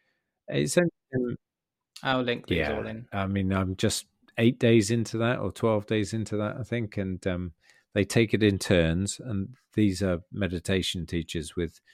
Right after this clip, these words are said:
Speaker 1: decades of experience and in various different settings and, um, uh, you know, real world, um, practices and, uh,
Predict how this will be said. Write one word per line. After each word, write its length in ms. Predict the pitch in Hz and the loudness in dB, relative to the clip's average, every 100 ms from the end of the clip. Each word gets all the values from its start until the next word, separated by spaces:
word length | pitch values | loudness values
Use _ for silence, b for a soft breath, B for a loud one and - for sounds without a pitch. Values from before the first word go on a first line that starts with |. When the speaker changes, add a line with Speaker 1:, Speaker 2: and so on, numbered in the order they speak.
| b _ _ _ | b _ _ _
Speaker 1:
decades 580 | 101 - - 76 73 - | -4 -4 -6 -6 -6 -10
of 100 | 80 | -12
experience 960 | 78 - - 85 78 80 80 73 - - | -12 -12 -4 -2 0 -4 -6 -8 -12 -8
and 300 | 85 80 80 | -8 -6 -4
in 340 | 80 78 78 _ | -4 -4 -8 _
various 500 | 87 85 80 76 - | -2 0 0 -2 -4
different 420 | - 78 65 65 | -8 -8 -12 -10
settings 800 | - - 76 - 80 80 80 - | -6 -4 -4 -6 -6 -6 -10 -10
and, 240 | 71 76 76 76 | -14 -14 -10 -8
um, 220 | 78 80 - B B B B B B B B - | -8 -10 -14 B B B B B B B B -12
uh, 260 | 82 76 69 - _ | -8 -6 -6 -10 _
you 160 | - 80 | -6 -2
know, 160 | 80 | 0
real 340 | 82 92 92 85 | 2 6 6 6
world, 600 | 87 85 82 82 - - _ _ _ - _ | 6 6 4 0 -4 -16 _ _ _ -20 _
um, 480 | - 76 78 78 73 - _ _ _ _ _ _ _ _ _ B B - - | -6 -4 -4 -6 -10 -14 _ _ _ _ _ _ _ _ _ B B -20 -4
practices 800 | - 80 - 87 80 92 85 76 | -2 -2 -2 -6 -2 -2 -2 -2
and, 420 | 80 78 78 67 | -4 -4 -6 -6
uh, 340 | 80 78 76 | -4 -2 -2